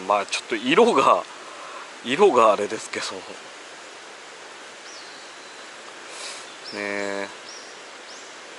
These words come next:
でもこの色どうしても欲しかったんだよな。<laughs> ねえ。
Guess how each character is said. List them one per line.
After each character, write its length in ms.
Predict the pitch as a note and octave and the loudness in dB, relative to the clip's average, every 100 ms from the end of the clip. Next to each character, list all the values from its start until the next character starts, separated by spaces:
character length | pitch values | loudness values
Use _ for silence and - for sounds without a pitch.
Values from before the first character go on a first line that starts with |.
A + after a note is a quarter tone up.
| - - - - | -16 -16 -12 -8
で 60 | |
も 100 | F#2 - | -6 -4
こ 80 | G#2 | 0
の 160 | A2 | 4
色 140 | A2 G#2+ | 4 4
ど 140 | G#2 | 2
う 40 | G#2 | 2
し 60 | |
て 60 | A2+ | 0
も 60 | G#2 | 0
欲 100 | G2 | 2
し 80 | |
か 80 | - | 4
っ 40 | G2 | 4
た 200 | - F#2+ | 2 0
ん 80 | |
だ 80 | F#2 | 2
よ 100 | F2 | 0
な。 60 | F2 E2+ F2 - A2 - G2 - - - - - - - - - - - - - - - - F3 - - - - - | 2 2 2 4 4 4 -2 -6 -16 -16 -16 -16 -16 -16 -16 -16 -16 -14 -14 -14 -16 -14 -12 -12 -12 -14 -14 -14 -8
<laughs> 80 | G#2 | -4
ね 140 | G2 - | -2 -4
え。 100 | E2+ | -8